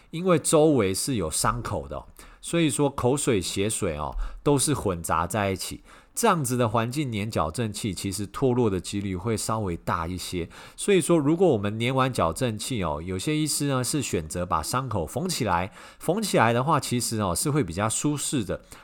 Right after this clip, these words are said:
牙肉也会长得比较好。但是呢，会稍微有一点点风险，哦，是我们在拉牙齿的过程中，如果矫正器脱落的话，我们又要把伤口打开，才可以把矫正器再粘回去咯。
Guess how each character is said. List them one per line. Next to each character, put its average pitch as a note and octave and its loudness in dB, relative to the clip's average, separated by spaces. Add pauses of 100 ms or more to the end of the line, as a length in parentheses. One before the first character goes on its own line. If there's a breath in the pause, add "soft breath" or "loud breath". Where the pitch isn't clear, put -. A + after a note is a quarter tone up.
牙 A#2 2
肉 D#3+ 4
也 E2 -2
会 C3+ 0
长 D#2+ -2
得 D#2+ -8
比 D#2 -8
较 A#2 -2
好。 - -4 (300 loud breath)
但 F#3 0
是 F3+ -2
呢， A#2+ 0
会 D3+ -2
稍 E3+ 2
微 E3+ 4
有 G2 2
一 B2+ 0
点 C3 0
点 F2+ -4
风 A#2 -4
险， C#2 -6
哦， B1+ -10
是 - -4
我 F2+ -2
们 F2 -6
在 A2+ -2
拉 B2 4
牙 F#2 0
齿 - -8
的 D#2 -8
过 G2+ -4
程 D2+ -10
中， E2 -6 (280 loud breath)
如 B2+ -6
果 C#3 2
矫 E2 -2
正 B2+ -4
器 A#2 -4
脱 - -2
落 D#3+ 4
的 G2 0
话， G#2+ -2 (220 loud breath)
我 A2 -6
们 A#2+ -2
又 D3 2
要 C3+ 0
把 G#2 2
伤 A2+ -2
口 G2 -2
打 D#2 -4
开， F2 -6 (160 loud breath)
才 G#2 -4
可 G#2+ -2
以 G#2+ 0
把 F#2+ 0
矫 D#2 -4
正 F#2+ -8
器 F2 -10
再 F2+ -6
粘 E2+ -8
回 F2+ -6
去 F2 -8
咯。 C#2 -8